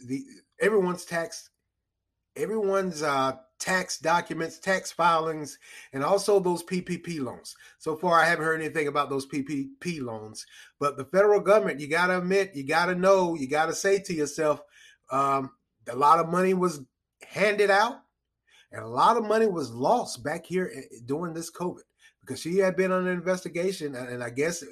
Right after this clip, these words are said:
that this is the, uh, reach around of that. She had been on an investigation from two thousand seventeen to two thousand eighteen,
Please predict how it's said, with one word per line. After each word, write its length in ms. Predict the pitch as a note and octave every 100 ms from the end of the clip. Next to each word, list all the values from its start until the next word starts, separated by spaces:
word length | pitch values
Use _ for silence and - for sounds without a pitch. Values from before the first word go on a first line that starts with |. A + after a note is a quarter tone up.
| A#2+
that 220 | B2+ -
this 200 | C3 D3+
is 160 | C3+
the, 100 | C3+
uh, 260 | C3 B2 A#2+
reach 240 | A#2 F#3+ F3+
around 400 | C#3+ C3+ C#3+ D3+ - - _ -
of 200 | C#3 A#2+
that. 200 | D3+ D#3
She 100 | E3
had 140 | D#3+
been 100 | F#3
on 120 | F#3+
an 60 | F#3+
investigation 640 | F3+ G3+ F#3+ F3 G#3+ A3 F3+
from 200 | C#3+ C3+
two 160 | G3
thousand 320 | F#3+ F#3+ F#3
seventeen 460 | F3+ F#3+ F#3 G3 F#3
to 40 |
two 120 | - F#3+
thousand 320 | F#3 D#3 E3+
eighteen, 460 | G#3 A3+ C#3+ C#3+